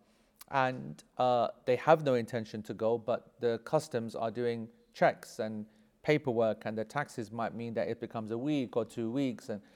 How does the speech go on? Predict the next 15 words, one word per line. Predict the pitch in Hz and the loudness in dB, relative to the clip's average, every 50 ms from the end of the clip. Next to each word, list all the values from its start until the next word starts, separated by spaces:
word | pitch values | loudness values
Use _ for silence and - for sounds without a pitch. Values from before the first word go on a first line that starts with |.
| - _ _ _ | -20 _ _ _
so | - 123 | -4 -2
the | 120 120 | -2 0
point | - 160 156 151 139 | 2 2 2 2 2
is, | 95 131 131 117 | 0 -4 -4 -4
is | 127 117 107 | -4 -2 -2
that | 127 104 87 | -2 -2 -2
the | - 117 | -4 -6
delay | 101 117 117 110 120 143 170 180 175 | -6 -4 -4 0 0 2 2 2 2
is | 147 123 98 92 | 2 0 0 0
there, | - 107 98 95 - - 160 - - _ _ _ _ _ - | 2 2 2 2 2 -2 -4 -10 -18 _ _ _ _ _ 0
but | 117 120 - | 0 0 2
the | - 117 | 0 -2
intention | 120 110 - 143 131 127 - 127 | -4 -4 -4 -4 -4 -4 -6 -8
to | - 120 | -8 -8
stay | 117 - - - - 151 135 117 107 92 92 | -8 -8 0 4 6 6 6 6 4 0 -4